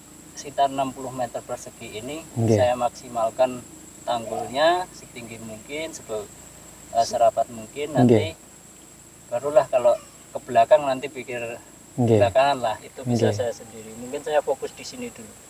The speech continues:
Speaker 2: Oh, di sini dulu.
Speaker 1: Yang enam puluh ini, ini kan yang
Speaker 2: Nggih.
Speaker 1: potongan ke sana belum kan, Mas? Tadi
Speaker 2: Nggih.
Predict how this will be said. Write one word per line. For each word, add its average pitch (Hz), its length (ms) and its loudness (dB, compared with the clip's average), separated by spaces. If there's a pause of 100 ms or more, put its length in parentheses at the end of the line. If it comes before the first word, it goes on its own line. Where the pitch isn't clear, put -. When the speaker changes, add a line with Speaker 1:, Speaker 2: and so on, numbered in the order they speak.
Speaker 2:
Oh, 123 80 2
di 113 100 2
sini 117 220 4
dulu. 110 240 2
Speaker 1:
Yang 117 220 -4
enam - 220 -6
puluh 117 240 -14
ini, 110 300 -12
ini 135 160 -12
kan 165 180 4 (120)
yang 120 320 -2 (520)
Speaker 2:
Nggih. 113 480 6
Speaker 1:
potongan 269 400 -2
ke 269 80 -6
sana 143 240 0
belum 135 320 -6
kan, 135 140 -4
Mas? 135 240 -12
Tadi 117 180 -6
Speaker 2:
Nggih. 113 240 6